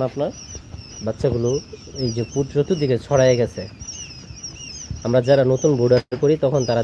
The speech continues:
দেখা যায় কি এক সাইডে বাল্ব, অনেক বাল্ব দিয়ে দিই, ফলে বাচ্চাগুলো হয় জমে যায়, না হলে ছড়ে যায়। ব্রুডারের মধ্যে সাধারণত যে দুইটা ভুল করে থাকেন খামারিরা, নতুন খামারিরা যে দুইটা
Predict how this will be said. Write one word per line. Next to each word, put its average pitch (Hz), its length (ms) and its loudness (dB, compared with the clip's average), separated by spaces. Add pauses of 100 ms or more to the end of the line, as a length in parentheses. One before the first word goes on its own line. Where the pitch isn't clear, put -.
দেখা 123 220 0
যায় 127 160 0
কি 160 80 -4 (140)
এক 120 120 -6
সাইডে 127 300 0
বাল্ব, 123 160 2 (260)
অনেক 135 180 0
বাল্ব 113 220 0
দিয়ে 127 140 2
দিই, 175 100 0 (800)
ফলে 120 260 2
বাচ্চাগুলো 117 500 2 (600)
হয় 113 240 0
জমে 147 300 4
যায়, 170 140 4 (480)
না 120 80 0 (100)
হলে 113 220 2 (360)
ছড়ে 135 300 6
যায়। 87 140 -4 (1080)
ব্রুডারের 139 360 6
মধ্যে 151 180 4 (200)
সাধারণত 131 360 2 (120)
যে 127 80 2 (160)
দুইটা 127 260 2
ভুল 113 200 0
করে 127 200 4
থাকেন 135 220 0 (120)
খামারিরা, 120 540 -2 (260)
নতুন 151 260 2
খামারিরা 135 340 4
যে 135 100 2
দুইটা 131 160 2